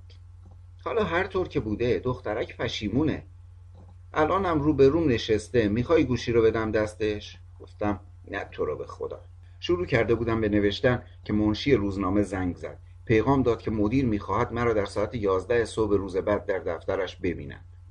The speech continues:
سر وقت رسیدم. قوقای بازسازی اداره غیر قابل تحمل بود.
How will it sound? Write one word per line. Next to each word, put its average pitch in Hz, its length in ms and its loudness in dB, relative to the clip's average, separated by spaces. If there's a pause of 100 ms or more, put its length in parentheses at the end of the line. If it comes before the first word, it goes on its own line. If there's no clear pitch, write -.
(560)
سر 117 320 2
وقت 90 340 -4
رسیدم. 80 480 -8 (760)
قوقای 143 420 8
بازسازی 117 640 4
اداره 101 280 6
غیر 107 380 2
قابل 101 360 2
تحمل 98 580 0
بود. 78 300 -12